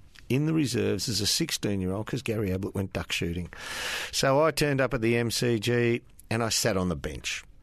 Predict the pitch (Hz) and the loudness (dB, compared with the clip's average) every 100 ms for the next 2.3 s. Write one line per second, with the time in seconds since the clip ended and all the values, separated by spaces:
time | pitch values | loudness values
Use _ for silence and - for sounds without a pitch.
0 | - - 101 107 110 98 - 101 90 85 | -10 -4 0 2 0 0 0 0 0 -4
1 | - - - 101 98 95 98 98 90 113 | -16 -20 -6 -2 0 2 2 0 0 0
2 | 101 95 92 | 2 2 -2